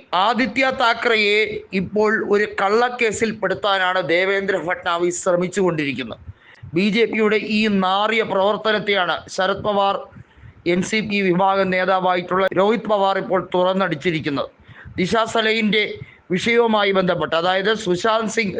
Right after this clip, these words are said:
രജപുത് എന്ന അന്തരിച്ച ബോളിവുഡ് നടൻ്റെ മാനേജറായിരുന്ന ദിശ സലൈൻ്റെ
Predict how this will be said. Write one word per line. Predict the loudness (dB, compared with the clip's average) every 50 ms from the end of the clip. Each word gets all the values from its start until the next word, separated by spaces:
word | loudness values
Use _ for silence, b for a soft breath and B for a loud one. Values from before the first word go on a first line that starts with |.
| -2
രജപുത് | 0 0 0 0 0 0 0 -2 -4 -2 0
എന്ന | 0 2 2 0 -2 -4 -12 B B B B B -6 -2
അന്തരിച്ച | 0 0 0 0 0 0 0 2 2
ബോളിവുഡ് | 2 2 2 0 0 -2 -2 -2 0
നടൻ്റെ | 0 0 0 0 0 0 0 0 0 -2 -4 -8 -14 -18 B B B B B B B B B -4
മാനേജറായിരുന്ന | -2 0 0 0 0 2 2 2 2 2 2 2 0 0 2 2 2
ദിശ | 0 2 2 0 0 0 0 -2
സലൈൻ്റെ | 0 0 2 2 0 2 2 0 0